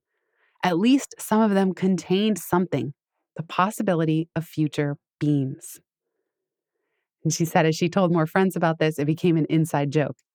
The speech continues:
"Time is not money, time is beans." She writes, "It was as serious as many jokes are, which is to say about half. Saying it meant that you could take time and give time, but also that you could plant time and grow more of it,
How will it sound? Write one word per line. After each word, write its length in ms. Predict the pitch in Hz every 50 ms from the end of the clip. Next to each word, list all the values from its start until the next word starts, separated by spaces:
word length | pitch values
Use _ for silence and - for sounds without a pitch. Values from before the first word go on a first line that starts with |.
| _ _
"Time 280 | - - 175 180 190 208
is 120 | 196 -
not 200 | - 220 - -
money, 340 | 175 160 151 147 151 160 165 _
time 300 | - - 147 127 135 139
is 120 | 143 147 151
beans." 540 | - 165 170 175 151 117 - - - - _ _ _ _ _ _ _ _ _ _ _ _ _ _ _ _ _ _ _ _ -
She 140 | - - 156
writes, 340 | 151 143 139 139 - - -
"It 60 | - 175
was 180 | 170 175 160
as 200 | 165 170 160 -
serious 420 | - - 202 220 240 247 262 247 -
as 160 | - 156 -
many 200 | 160 170 196 208
jokes 300 | 175 196 202 202 - -
are, 180 | 147 135 127 127
which 200 | 143 147 - 156
is 100 | 147 -
to 140 | - - -
say 260 | - 180 180 190 190 -
about 260 | 156 127 143 147 - - - -
half. 200 | - - - - - - _ _ _ _ _ _ _ _ _ _ _ _ _ _ -
Saying 320 | - - 196 190 214 233
it 100 | 240 -
meant 220 | - 156 147 139 -
that 160 | - - 160
you 100 | 175 196
could 160 | - 247 202
take 320 | - - 208 208 - - - - _ _ _ _ _ _ _ _ _
time 400 | - - 202 190 190 185 185 185 -
and 140 | 151 156 139
give 220 | 175 214 233 214
time, 400 | - - 143 131 139 - 156 151 - _ _ _ _ _ _ _
but 100 | 185 214
also 240 | 262 311 - - 185
that 100 | 165 -
you 80 | 226
could 180 | - 269 - -
plant 380 | - - - 285 311 302 -
time 400 | - - 185 165 160 156 151 143 - -
and 100 | 190 180
grow 180 | 220 226 226
more 280 | 214 202 202 220 226 214
of 120 | 190 160
it, 180 | 143 143 -